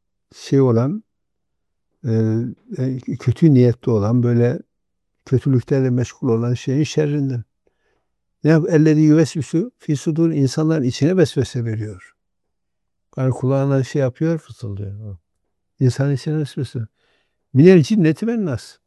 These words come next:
Speaker 1: Bu sadece iblis değil ki. İnsanlardan da olur, cinlerden de. O zaman insanlardan olan iblis,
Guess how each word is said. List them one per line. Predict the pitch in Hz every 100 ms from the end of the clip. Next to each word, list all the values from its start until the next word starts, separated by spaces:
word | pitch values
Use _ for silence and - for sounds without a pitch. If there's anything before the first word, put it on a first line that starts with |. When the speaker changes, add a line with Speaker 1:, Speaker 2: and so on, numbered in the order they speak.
| -
Speaker 1:
Bu | 123
sadece | 165 160 151
iblis | 151 151 -
değil | 190 226
ki. | - 160 135 -
İnsanlardan | 147 147 175 160 151 147 139 131
da |
olur, | 131 175
cinlerden | 147 185 175 175 170 147
de. | 120 120 _ - - _ -
O | 123
zaman | 156 147 123
insanlardan | 123 123 123 135 131 123 120 113 147 131 -
olan | 110 110 113 98 101 _ _ _ _ _ _ _ _ _ _ _ -
iblis, | 113 117 117 123